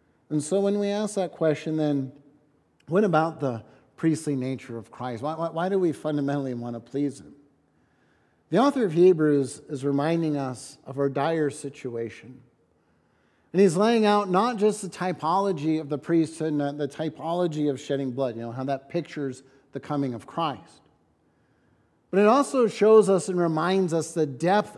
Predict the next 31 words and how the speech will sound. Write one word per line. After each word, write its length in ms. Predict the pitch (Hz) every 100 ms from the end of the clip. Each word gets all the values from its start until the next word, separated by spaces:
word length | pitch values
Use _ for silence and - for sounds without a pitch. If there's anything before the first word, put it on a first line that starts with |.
| 175
of 140 | 147
our 160 | 139 131
sin, 520 | - 180 190 160 127 _ _ _ _ _ _ _ _ _ _
that 120 | 180
even 300 | 208 247 233
slaughtering 760 | 160 - 170 214 240 226 214 190
multiple 640 | 170 254 294 269 233 254
animals 800 | 220 233 220 160 90 - _ _ _ _ _ _ _
is 240 | 180 180 139
not 460 | 151 196 240 262 180
going 240 | 175 160
to 120 | 143
take 320 | 131 196 220
away 280 | 214 190 180
our 120 | 185
sin. 400 | 170 151 135 120 - _ _ _ _ _ _
You 100 | 170
could 160 | 214 208
slaughter 460 | - 208 214 208 208
every 420 | 208 226 269 226
animal, 400 | 220 214 214 214
every 300 | 185 214 262
living 340 | 233 233 240
creature 500 | 202 - 233 214 196
in 260 | 190 208 233
this, 340 | 220 196 - - _ _
in 140 | 202 220
this 200 | 196 151
world 600 | 147 180 214 202 160 139
right 260 | 170 208
now. 440 | 190 202 226 190